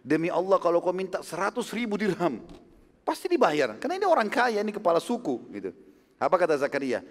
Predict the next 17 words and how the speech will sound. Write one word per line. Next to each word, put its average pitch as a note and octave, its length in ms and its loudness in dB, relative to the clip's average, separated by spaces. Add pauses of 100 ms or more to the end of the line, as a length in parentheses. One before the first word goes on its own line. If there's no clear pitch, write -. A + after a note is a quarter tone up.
(140)
"Apa F#3+ 240 -2
masih G3 320 0
ada F3 80 0
angka F#3+ 240 0
di F3+ 80 2
atas F3+ 160 -2
seratus?" F#3 480 2
<laughs> - 80 -16 (4000)
Jadi A#3 320 4 (320)
luar A3 240 10
biasa A#3 400 6
polosnya G3+ 640 4
gitu G3 400 2
ya. - 20 -4 (840)
Nggak F3 240 6
bisa G#3 160 4
baca, G#3 420 6